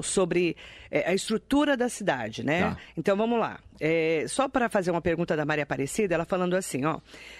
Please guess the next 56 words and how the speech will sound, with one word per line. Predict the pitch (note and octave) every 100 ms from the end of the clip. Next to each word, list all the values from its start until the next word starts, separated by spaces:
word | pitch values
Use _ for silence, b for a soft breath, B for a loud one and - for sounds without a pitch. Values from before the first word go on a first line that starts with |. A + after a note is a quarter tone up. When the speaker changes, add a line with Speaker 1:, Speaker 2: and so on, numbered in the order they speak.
| B
Speaker 1:
é, | - E3 E3 E3
secretário, | - F#3+ G3 G#3+ G#3+ F#3+ C#3 -
é, | E3 D#3
como | - B3+ D#4
que | A3+
vai | A3
ficar | - G3
a | G3
estrutura | - F#3+ F#3+ F#3
da | E3
cidade | D#3+ - D3+ D#3 F3 F#3 B B B
para | G3+ G#3
essas | G3+ - F3+
manutenções? | F3+ F#3 F3+ F3 E3 C3+
Vocês | D#3 G3+ G3
vão | G3+
conseguir | F#3 E3+ G3
fazer | F3+ F3 F#3+ -
tudo | - A#3+
isso | A#3 -
até | A3 A#3
quando? | - F3+ C3 A#2+ G2+ B B B
Você | - B3+
tem | D#4
um, | C4 F#3+ E3
um | E3
cronograma? | G3 F#3+ D#3+ C#3 G#3 F3 C3
Speaker 2:
É |
difícil | C3 D3 - D#3+ - D#3 C3
eu |
responder | B2 C3+ - A2 A2
até | - C#3
quando. | - G2+ F#2 F2
Eu, | F#2+
como | G#2+ A2+
eu |
falei, | A#2+ C#3 F#2+
se | G#2
eu |
ficar | - A2
cinquenta | - G#2 A#2 -
Speaker 1:
Que | C3
é |
o |
dia | A#2+
a |
Speaker 2:
anos | A#2 G#2+
Speaker 1:
dia. | D3+
Speaker 2:
aqui, | B2+
eu | C#3
acho | C#3 C#3
que | C#3
eu |
não | C#3
resolvo | C#3 C3+ B2 C3 C#3
tudo. | B2+ G#2 D#2+